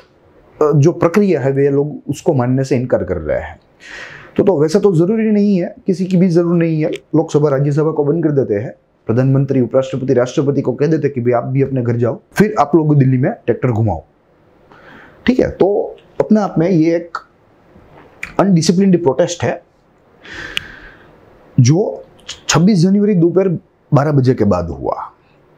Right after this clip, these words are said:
ये आपको ठीक से समझना है, पच्चीस जनवरी तक यह protest एक बहुत ही अच्छा protest था और पूरे विश्व में यह protest की नोंद भी ली गई थी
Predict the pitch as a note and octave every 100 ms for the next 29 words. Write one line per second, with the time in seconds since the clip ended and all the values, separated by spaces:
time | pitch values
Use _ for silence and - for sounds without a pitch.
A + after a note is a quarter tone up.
0 | _ - C#3 D#3 - - - F3 D3 -
1 | D#3+ F3 F3+ D3+ C3 A#3 - D#3 - A3+
2 | F#3 - D#3 F3+ F#3+ D3 D#3+ F#3+ E3+ E3
3 | D3 E3+ E3+ E3+ E3 C#3+ D#3 C3+ C#3 D#3
4 | C#3 A#2 G2+ - - - - - D#3 A3
5 | A3 D#3+ C#3 C#3+ - F3+ C#3 F3+ D3+ E3
6 | C3 F3 F3 - G#3+ B3 - - - -
7 | - C3 E3+ F3 G#3+ G#3 E3 D3 A2 -
8 | -